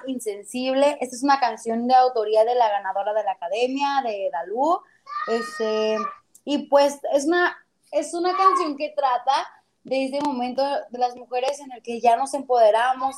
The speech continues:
y decimos, "Ya, basta, se acabó, ya no voy a dejar que las personas que me han hecho daño sigan influyendo en mí, en mi persona,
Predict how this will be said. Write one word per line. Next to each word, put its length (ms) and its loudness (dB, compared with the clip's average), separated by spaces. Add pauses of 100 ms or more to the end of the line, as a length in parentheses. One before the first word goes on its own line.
y 60 -8
decimos, 600 -6
"Ya, 420 -4
basta, 680 0
se 160 -8
acabó, 640 -2
ya 120 -8
no 100 -8
voy 140 -4
a 80 -6
dejar 280 -8
que 80 -8
las 160 -10
personas 460 -12
que 80 -6
me 160 -2
han 160 -2
hecho 220 -6
daño 420 0 (280)
sigan 500 2
influyendo 520 0
en 160 -4
mí, 180 4
en 160 0
mi 40 -12
persona, 800 2